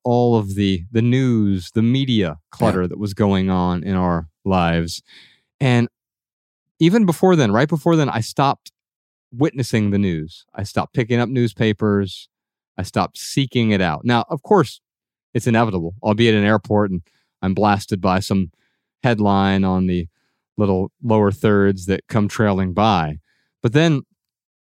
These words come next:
Speaker 1: as you'll see on the, the video screen here, this front page of the Wall Street Journal,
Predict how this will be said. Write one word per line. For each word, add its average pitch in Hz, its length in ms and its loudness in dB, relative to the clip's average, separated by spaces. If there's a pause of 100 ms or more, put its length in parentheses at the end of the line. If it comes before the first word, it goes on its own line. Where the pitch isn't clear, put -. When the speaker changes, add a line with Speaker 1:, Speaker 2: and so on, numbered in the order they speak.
Speaker 1:
as 127 120 2
you'll 123 100 4
see 127 260 2
on 104 140 4
the, 98 280 0
the 107 140 -2
video 113 240 4
screen 95 340 -2
here, 87 260 0
this 123 180 -2
front 165 300 -4
page 147 300 2
of 117 80 0
the 110 60 0
Wall 123 220 2
Street 107 300 -4
Journal, 95 480 0